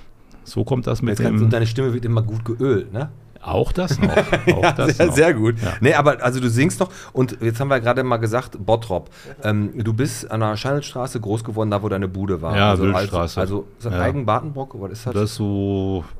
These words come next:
Speaker 2: Grenze?
Speaker 1: Badenbrock-Eigen, so die
Speaker 2: Ist, ist
Speaker 1: Grenze.
Speaker 2: so die
Speaker 1: Ja,
Speaker 2: Grenze,
Speaker 1: genau.
Speaker 2: ne? Also wenn man, wenn man eine Wohnung annoncieren würde da, dann würde man nicht Badenbrock schreiben, sondern würde,
Speaker 1: Jo.
Speaker 2: äh, würde Eigen schreiben lieber, weil man denkt,
Speaker 1: Ja,
Speaker 2: ne?
Speaker 1: ja, ja.
Speaker 2: Nee, aber, äh, und dann bist du, äh, zur Schule, Grundschule gegangen, wo?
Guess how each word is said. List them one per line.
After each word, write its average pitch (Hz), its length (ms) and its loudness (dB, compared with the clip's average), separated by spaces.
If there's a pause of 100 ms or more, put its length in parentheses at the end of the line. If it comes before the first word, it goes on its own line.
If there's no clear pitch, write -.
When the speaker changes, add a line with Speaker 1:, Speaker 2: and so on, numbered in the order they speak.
Speaker 2:
Grenze? 95 160 -6
Speaker 1:
Badenbrock-Eigen, 90 920 2
so 85 140 -4
die 85 80 -4
Speaker 2:
Ist, 80 100 -6
ist 87 40 2
Speaker 1:
Grenze. 87 220 0
Speaker 2:
so 87 100 2
die 85 60 4
Speaker 1:
Ja, 87 100 4
Speaker 2:
Grenze, 87 300 2
Speaker 1:
genau. 85 160 0
Speaker 2:
ne? - 100 -2 (220)
Also 113 180 0
wenn 143 120 2
man, 151 260 2
wenn 131 100 2
man 143 160 2
eine 113 80 0
Wohnung 147 280 2
annoncieren 131 520 -2
würde 127 220 2
da, 110 220 2
dann 120 160 2
würde 113 160 2
man 110 120 2
nicht 104 140 -2
Badenbrock 110 460 0
schreiben, 110 380 0
sondern 101 360 -2
würde, 101 340 0 (360)
Speaker 1:
Jo. 104 80 -4
Speaker 2:
äh, 101 360 2
würde 98 300 -2
Eigen 82 300 -2
schreiben 78 360 -6
lieber, 78 360 -6 (400)
weil 85 120 -10
man 87 160 -8
denkt, 85 320 -12
Speaker 1:
Ja, 92 320 0
Speaker 2:
ne? 101 80 -2
Speaker 1:
ja, 87 120 2
ja. 85 160 -2 (100)
Speaker 2:
Nee, 143 140 4
aber, 151 260 4
äh, 143 200 4
und 147 240 -2
dann 135 120 2
bist 165 200 -4
du, 165 120 0 (100)
äh, 127 160 2
zur 123 140 -6
Schule, 165 320 -2
Grundschule 165 380 -2
gegangen, 175 320 -2
wo? 151 260 -2